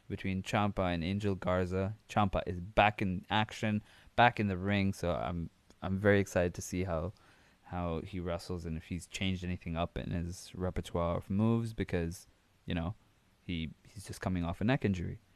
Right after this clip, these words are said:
So I'm very, very interested to see how he, how he manages to, to do this. Uh, we then also get a match between Dakota Kai and Bianca Belair. Surprisingly, Dakota Kai, who just returned to action last week, loses this match to Bianca Belair.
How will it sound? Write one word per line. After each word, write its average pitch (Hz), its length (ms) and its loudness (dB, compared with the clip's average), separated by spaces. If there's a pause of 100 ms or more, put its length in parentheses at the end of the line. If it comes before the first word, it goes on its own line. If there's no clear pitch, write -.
(260)
So - 120 0
I'm 98 140 2
very, 98 480 4
very 95 360 2
interested - 440 -2
to - 60 -16
see - 160 -6
how 92 160 -4
he, 87 440 -4 (200)
how 101 100 -8
he 92 160 -2
manages 85 640 -4
to, 90 240 -4
to - 160 -14
do 87 180 -4
this. 85 360 -8 (760)
Uh, 113 200 8
we 131 160 8
then 143 240 10
also 131 240 6
get 120 140 8
a 110 100 8
match 113 300 6
between 110 460 4
Dakota 107 340 4
Kai 104 280 4
and 95 120 2
Bianca 98 320 2
Belair. 95 400 4
Surprisingly, 110 680 4
Dakota 101 360 2
Kai, 92 320 2
who 95 220 -6
just - 200 -4
returned 101 520 0 (520)
to 104 160 2
action 98 400 0
last 95 300 0
week, 90 380 -2 (280)
loses 113 560 10
this 90 180 -2
match 90 280 0
to - 60 -16
Bianca 92 320 -2
Belair. 85 420 -2